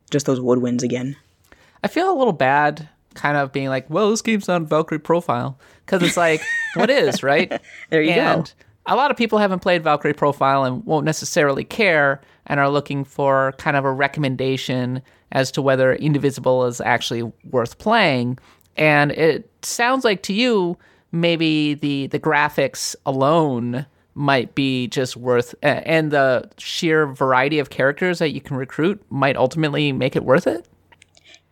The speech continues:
Speaker 1: Yeah, I would say so. Um, it's just a good, fun R P G. I think it's about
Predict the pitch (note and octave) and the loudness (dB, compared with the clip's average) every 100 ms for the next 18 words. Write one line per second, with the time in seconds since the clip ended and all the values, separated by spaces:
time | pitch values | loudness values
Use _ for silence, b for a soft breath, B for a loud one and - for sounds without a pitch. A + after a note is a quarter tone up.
0 | _ - C#4 A3+ - A3 G3+ A#2+ B2 - | _ -2 -2 0 -2 0 0 0 0 -2
1 | A#2 B2+ - - C#3+ C#3 C#3 C#3 - E3 | -2 -4 -6 -2 0 2 0 -2 -4 -2
2 | - E3+ - C#3 B2 C#3 C3+ - B2+ B2 | 0 0 0 -2 0 0 -2 -2 0 2
3 | B2 A#2 B2+ B2+ - A4+ F#4+ F#3+ C#3+ | 0 0 0 0 0 -2 -2 0 0